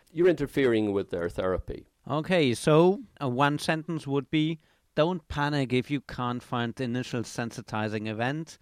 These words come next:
Speaker 2: You can do a lot of fantastic work without it, and you can help your clients a great deal, even without ever touching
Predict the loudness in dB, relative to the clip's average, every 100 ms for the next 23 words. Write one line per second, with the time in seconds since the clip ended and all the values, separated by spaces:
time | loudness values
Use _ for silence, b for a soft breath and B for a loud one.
0 | -6 -6 -4 -6 -2 -2 0 0 0 0
1 | 0 -2 -4 -14 -10 -8 -8 -8 -4 -4
2 | -4 -8 -8 -4 -2 -2 -4 -16 -8 -6
3 | -2 -2 -2 -4 -2 -2 -4 -18 -20 _
4 | -10 -8 -10 -10 -10 -6 -6 -6 -6 -8
5 | -8 -12 -8 -6 -6 -8 -10 -14 -14 -6
6 | -4 -2 -4 -6 -8 -6 -4 -2 -6 _
7 | -6 -4 -4 -6 -8 -8 -6 -4 -4 -4
8 | -10 -10 -8 -8 -10 -12 -14 -10 -10 -10